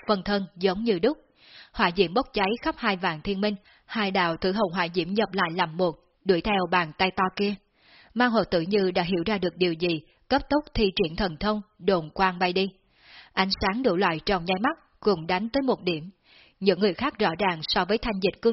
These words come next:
sĩ và Vạn Thiên Minh chậm hơn một bước, đặc biệt là bàn tay to bay trước kia, tốc độ đồn quang nhanh vô cùng, trong nháy mắt, liền đến trên đầu hỏa lang kia, hướng xuống mà chụp lấy. Trong lúc mọi người đều cho rằng,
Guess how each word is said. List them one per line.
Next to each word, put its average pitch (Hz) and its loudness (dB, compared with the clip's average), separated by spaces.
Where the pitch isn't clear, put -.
sĩ 170 0
và 190 2
Vạn 160 0
Thiên 190 -2
Minh 208 0
chậm 170 2
hơn 175 -2
một 180 -2
bước, 277 2
đặc 190 0
biệt 180 0
là 190 -2
bàn 170 0
tay 190 0
to 202 0
bay 185 0
trước 302 -2
kia, 208 -2
tốc - 4
độ 175 2
đồn 170 0
quang 196 -2
nhanh 196 0
vô 226 0
cùng, 165 -2
trong 185 0
nháy 180 -2
mắt, 277 0
liền 185 4
đến 190 0
trên 208 0
đầu 180 2
hỏa 165 -4
lang 185 -2
kia, 208 2
hướng 196 2
xuống 214 0
mà 190 0
chụp 180 -2
lấy. 180 0
Trong 202 0
lúc 277 2
mọi 180 0
người 175 2
đều 175 2
cho 226 -2
rằng, 180 -2